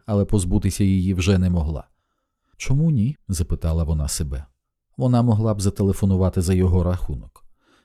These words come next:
Він страшенно зрадіє, почувши її голос, і охоче оплатить розмову. Стоячи за конторкою, вона піднесла слухавку до вуха, задоволено слухаючи, як операторки перемовляються між собою,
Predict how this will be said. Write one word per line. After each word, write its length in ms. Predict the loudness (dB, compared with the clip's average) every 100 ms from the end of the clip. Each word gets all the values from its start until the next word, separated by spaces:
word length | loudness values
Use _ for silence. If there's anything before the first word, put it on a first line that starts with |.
| -4
Він 100 | -4
страшенно 540 | -2 -4 0 2 2
зрадіє, 520 | 2 0 0 0 0 0
почувши 500 | -2 0 -4 0 0
її 260 | 2 0
голос, 460 | 2 2 0 -4 -8 -4
і 100 | -2
охоче 360 | 0 0 2 0
оплатить 480 | 2 0 0 0 0
розмову. 580 | 0 0 -2 -4 -12 -20 _ _ _ _ _ _ _ _ _ _ _ _ _
Стоячи 480 | -10 -4 -4 -2 -2
за 120 | -2
конторкою, 720 | -2 -4 -2 -4 0 2 2
вона 300 | 2 2 2
піднесла 580 | 0 -2 -2 -2 0 -2
слухавку 600 | -2 -2 -2 0 -4 -4
до 160 | 0 0
вуха, 460 | 0 -4 -4 -6 -4
задоволено 640 | -2 0 2 2 2 2
слухаючи, 640 | 0 -2 -2 -2 -2 -2 -4
як 220 | -2 -4
операторки 640 | -4 -2 -2 -2 -2 -2
перемовляються 760 | 0 0 2 2 2 0 0 -2
між 200 | 0 -2
собою, 460 | -2 0 0 0